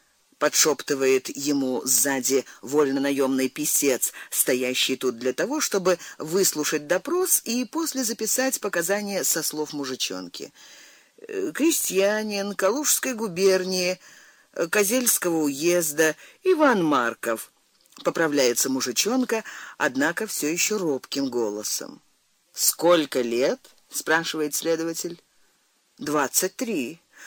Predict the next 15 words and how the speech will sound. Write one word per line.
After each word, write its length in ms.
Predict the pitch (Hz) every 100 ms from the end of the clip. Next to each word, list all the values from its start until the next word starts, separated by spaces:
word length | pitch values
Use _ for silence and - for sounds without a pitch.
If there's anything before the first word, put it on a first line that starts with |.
| -
За 280 | 123 147 175
что 280 | - 170 143
взят?" 560 | 127 135 220 277 - _ _ _ _ _ _ _
"Милостыньку 920 | 226 330 330 302 - 277 240 240 226 190
просил, 540 | 214 202 214 196 175 - - _ _ -
ваше 240 | 202 185 -
благородие". 1200 | 170 135 139 143 139 165 165 160 127 113 95 - _ _ _ _ _ _ _ _ _ _ _ _
"По 120 | 269
какому 400 | 320 330 339 339
виду 280 | 330 202 156
живёшь?" 640 | 139 123 113 101 - - _ _ _ - - - - -
Мужичонка 800 | 214 233 262 302 285 262 240 208 - _ -
заминается 800 | 190 233 247 269 320 262 190 214
и 60 |
молчит, 640 | 240 233 196 - 202 190